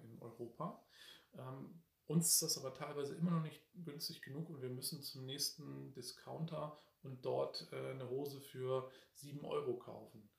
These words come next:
Ja, ähm, mir persönlich, ähm,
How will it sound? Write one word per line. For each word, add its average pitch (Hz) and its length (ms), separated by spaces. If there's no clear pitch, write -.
Ja, 135 420
ähm, 127 260
mir 151 400
persönlich, 165 720
ähm, 127 480